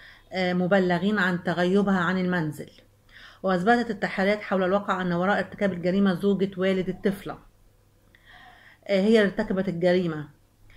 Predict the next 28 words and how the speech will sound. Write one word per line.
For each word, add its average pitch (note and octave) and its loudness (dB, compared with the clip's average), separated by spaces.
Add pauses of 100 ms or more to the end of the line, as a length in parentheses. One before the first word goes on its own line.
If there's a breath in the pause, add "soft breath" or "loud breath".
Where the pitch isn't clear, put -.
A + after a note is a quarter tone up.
(220 soft breath)
لوجود F#3+ 0
خلافات G3+ 0
بينها A3+ 2
وبين G#3 2
والدة، G3+ 2 (240)
والدتها، F#3 0
يعني، E3+ -6
آه، E3+ -6
خلاف، F3+ -4
في G#3+ -2
خلافات F#3+ -2
بين E3+ 0
زوجة F3+ 0
الأب G3 0 (480 loud breath)
وبين G#3+ 4
أم G#3 0
ساجدة F#3+ 0
الله F#3 0
يرحمها، F3 -2 (760 loud breath)
حيث G3+ 2
قررت G#3+ 4
أنها G#3 0
تنتقم G3+ -2
منها A3 2
من G3 0
خلال G3+ 0
بنتها F3+ -2
الصغيرة. F3 -2